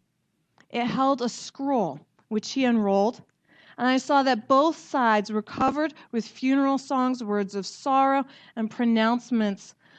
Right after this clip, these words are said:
of doom. Then the voice said to me, 'Son of man, eat what I am giving you. Eat this scroll.'" Gulp. <laughs> "Then go and give its message to the people of Israel." So I opened my mouth, and he fed me the scroll.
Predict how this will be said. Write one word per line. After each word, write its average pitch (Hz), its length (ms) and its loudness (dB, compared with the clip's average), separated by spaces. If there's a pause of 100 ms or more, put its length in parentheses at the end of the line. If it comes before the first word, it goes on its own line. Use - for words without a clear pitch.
(240)
of 202 480 0
doom. 202 440 -2 (400)
Then 269 260 2
the 277 100 4
voice 254 440 2
said 254 400 -2
to 269 120 -4
me, 202 300 0 (140)
'Son 285 340 -2
of 302 100 2
man, 247 380 2
eat 277 220 0
what 285 160 2
I 262 160 4
am 233 140 2
giving 226 300 0
you. 180 200 -4 (240)
Eat 277 260 0
this 269 240 -2
scroll.'" 185 560 -2 (560)
Gulp. 202 320 -2 (440)
<laughs> - 420 -20
"Then 269 260 2
go 311 260 6
and 262 240 2
give 277 240 0
its 262 160 -4
message 254 520 0
to - 80 -18
the 240 100 -2
people 247 400 0
of 208 140 0
Israel." 254 320 -2
So 247 120 -4
I 220 140 2
opened 294 360 0
my 269 140 0
mouth, 208 320 0 (200)
and 233 100 0
he 233 80 2
fed 247 320 2
me 269 140 2
the 262 120 -2
scroll. 247 400 -2